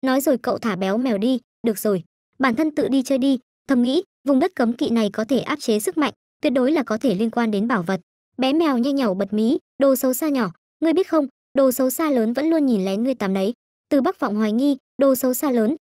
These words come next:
lão đại, còn có chuyện như vậy sao?" Bé mèo nói,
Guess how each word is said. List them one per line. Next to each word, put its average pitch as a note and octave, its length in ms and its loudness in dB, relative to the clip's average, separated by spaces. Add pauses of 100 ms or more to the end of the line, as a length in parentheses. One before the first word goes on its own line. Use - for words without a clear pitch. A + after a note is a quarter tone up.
(120)
lão C4 200 0
đại, D#4 180 -2 (260)
còn C4 160 0
có B3 160 -2
chuyện A#3 220 -2
như A#3+ 120 2
vậy A3 140 0
sao?" C4+ 280 -2 (240)
Bé A#3+ 160 0
mèo C#4+ 180 0
nói, G#3+ 280 -2